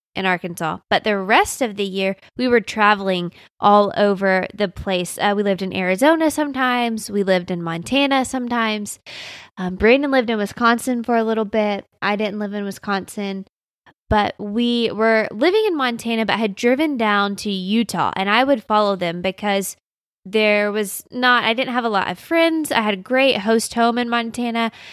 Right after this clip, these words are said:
and a great church family. The Lord was really great in that. That even in itself is a cool story of God's provision. But, um, there wasn't really a lot else going on for me in Montana.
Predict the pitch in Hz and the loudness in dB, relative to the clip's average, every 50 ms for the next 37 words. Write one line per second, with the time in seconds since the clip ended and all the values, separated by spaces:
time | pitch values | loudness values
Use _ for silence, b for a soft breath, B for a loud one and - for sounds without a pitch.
0 | B B - - 196 202 196 180 - 214 220 214 175 - - - 240 208 - - | B B -4 -2 0 0 -2 0 2 4 4 4 2 2 0 0 0 0 0 -2
1 | - 208 208 208 208 208 208 208 202 196 202 196 190 196 185 - 214 208 208 202 | -2 0 0 2 0 0 -2 -2 0 0 0 0 -2 -4 -4 -2 0 0 0 0
2 | 202 202 - 196 196 190 - 196 190 185 185 180 175 - 190 208 202 202 - - | 0 -2 -2 -2 -2 -2 -2 -4 -4 -2 -2 -2 -4 -2 0 2 2 2 2 0
3 | 220 208 196 196 202 190 190 170 - - 202 190 185 - - 208 220 220 - - | -2 -4 -4 -4 -2 -2 -2 -4 -2 0 0 0 0 0 -2 -2 -2 -2 -2 -2
4 | 226 220 208 - - - 208 202 196 190 196 196 202 - 202 190 185 - - - | -2 -2 -4 -4 -2 0 0 2 2 0 0 -2 0 2 2 2 2 0 -4 -4
5 | 214 202 202 202 196 208 202 196 190 B B B B B B B - 196 - 214 | -2 0 0 0 0 -2 -4 -4 -6 B B B B B B B -8 -2 2 4
6 | 196 185 - - B B B B B B B _ _ - - 214 214 208 208 240 | 4 4 2 0 B B B B B B B _ _ -10 -8 -6 -6 -2 2 4
7 | 247 269 359 330 359 - 302 311 302 294 269 240 220 220 214 214 214 - - 220 | 4 4 4 4 2 2 2 2 4 4 4 4 4 4 4 4 2 2 2 2
8 | 240 247 220 - - - 254 - 294 294 294 294 285 330 403 508 466 - 262 247 | 2 2 0 -4 -8 -10 -2 2 4 4 4 4 2 0 0 0 0 -2 -2 -2
9 | 240 247 247 247 233 226 226 220 214 - 202 196 185 190 226 349 | 0 0 0 0 0 0 -2 -2 -2 -2 -4 -2 0 2 2 0